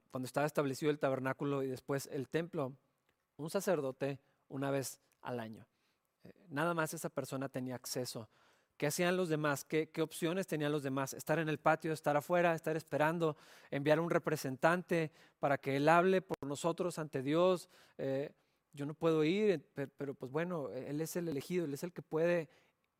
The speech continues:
llegar hasta la presencia de Dios e interceder por nosotros delante de Dios. Eh, esto es lo que nos lleva a la figura de Cristo como sacerdote. Él es el mediador, pero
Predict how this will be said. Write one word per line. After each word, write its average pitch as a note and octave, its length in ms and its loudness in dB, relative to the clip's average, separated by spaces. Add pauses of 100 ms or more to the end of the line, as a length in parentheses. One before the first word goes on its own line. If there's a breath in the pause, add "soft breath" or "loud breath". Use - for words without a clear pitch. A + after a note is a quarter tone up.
(120)
llegar D3+ 360 0
hasta F3+ 220 0
la C#3+ 80 0
presencia D3+ 420 -4
de D#3 60 0
Dios D#3 300 0
e D#3+ 40 -6
interceder D3 640 -4
por E3+ 140 -2
nosotros D#3 340 -6
delante D3 380 -2
de C#3 180 0
Dios. D#3 400 2 (380 loud breath)
Eh, B2+ 240 -6 (260)
esto C#3 200 -8
es - 20 -2
lo E3 100 -2
que D3+ 80 -4
nos C3 180 -6
lleva D3 480 2 (280 loud breath)
a - 60 -4
la C3+ 120 2
figura C#3+ 400 0
de D3 140 2
Cristo C#3 340 -8
como C3+ 240 -6
sacerdote. C3 680 -4
Él B2 100 -4
es C#3+ 160 -6
el E3 80 -2
mediador, D3 640 0 (380 soft breath)
pero G3+ 400 4